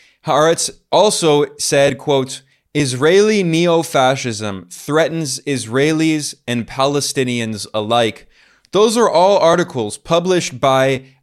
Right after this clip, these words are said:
a leading Israeli newspaper written by Israeli journalists.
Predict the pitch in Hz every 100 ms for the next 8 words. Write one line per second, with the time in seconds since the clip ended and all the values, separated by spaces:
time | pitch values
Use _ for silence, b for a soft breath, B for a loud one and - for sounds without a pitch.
0 | - 127 135 214 233 202 139 156 196 180
1 | 160 165 - 127 104 120 160 - b b
2 | 127 185 196 190 170 151 147 147 151 -
3 | 147 131 113 143 156 156 147 117 123 127
4 | 110 90 - - -